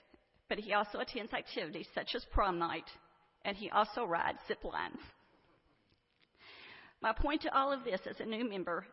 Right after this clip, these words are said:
I see God working in ways that you may not. When a problem presents itself, you try to be the solution rather than an excuse. It's the smiles, the handshakes, the pat on the back, and the words of encouragement.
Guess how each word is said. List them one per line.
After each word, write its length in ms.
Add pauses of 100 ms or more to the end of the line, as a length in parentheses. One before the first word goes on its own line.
I 180
see 80
God 240
working 340
in 120
ways 300
that 100
you 140
may 120
not. 260 (1080)
When 140
a 60
problem 420
presents 420
itself, 440
you 100
try 320
to 240
be 100
the 120 (100)
solution 640 (540)
rather 320
than 180
an 120
excuse. 520 (1000)
It's 160
the 80 (100)
smiles, 380 (600)
the 60
handshakes, 600 (640)
the 80
pat 240
on 120
the 60
back, 300 (420)
and 120
the 60
words 280
of 80
encouragement. 640